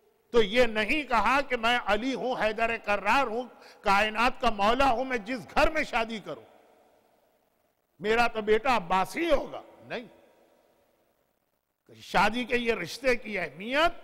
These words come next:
कि दोनों partner, अगर बाप अली जैसा हो और माँ उम्मुल बनीन जैसी हो, तो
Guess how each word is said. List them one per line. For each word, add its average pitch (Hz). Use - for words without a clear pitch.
कि 139
दोनों 277
partner, 202
अगर 180
बाप 208
अली 226
जैसा 262
हो 277
और 285
माँ 220
उम्मुल 226
बनीन 240
जैसी 254
हो, 320
तो 330